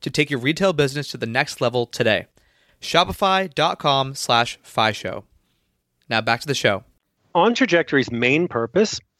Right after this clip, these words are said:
Speaker 2: is to tell me exactly when I can, or I shouldn't say exactly when I can retire, because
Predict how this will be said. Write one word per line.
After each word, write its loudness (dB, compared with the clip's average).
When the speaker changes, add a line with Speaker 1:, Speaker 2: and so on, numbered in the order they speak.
Speaker 2:
is 2
to 2
tell 2
me 4
exactly 0
when -4
I 2
can, -2
or 2
I 2
shouldn't 2
say 4
exactly 2
when 4
I 4
can -2
retire, 2
because 0